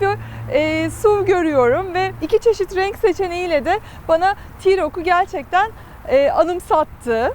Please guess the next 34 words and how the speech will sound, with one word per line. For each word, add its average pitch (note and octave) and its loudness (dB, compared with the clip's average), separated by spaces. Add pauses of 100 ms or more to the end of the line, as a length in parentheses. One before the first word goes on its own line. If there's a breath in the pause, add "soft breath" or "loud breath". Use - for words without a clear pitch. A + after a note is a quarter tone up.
(120)
Yan F#4+ 2
aynaların E4+ -2
da C4 -2 (100)
tavan E4+ 0
rengiyle D4 -2
aynı D#4 0
renkte B3 -2
olması G#3 -6
ve D#4 -4 (220 loud breath)
yine D4 -4
sinyal E4 0
detaylarını C#4+ 0
da C4 -4
üzerinde D4 -4
bulundurması A3 -4
bence D#4 2
ayrıca D4+ 2
bir A4 -12
şıklık D4+ -6
katmış. G#3 -2 (560 loud breath)
Yine, G#4+ 2
e, D#4 -2
on G4 2
sekiz F#4+ 0 (180)
inç F4+ -4
alaşımlı E4 -2
jantlarımız E4 -4
da D4 2
bence D4 -4
çok E4+ -6
şık. - -10
Özellikle D4+ -2
üzerindeki D#4 -6
şu D#4 -6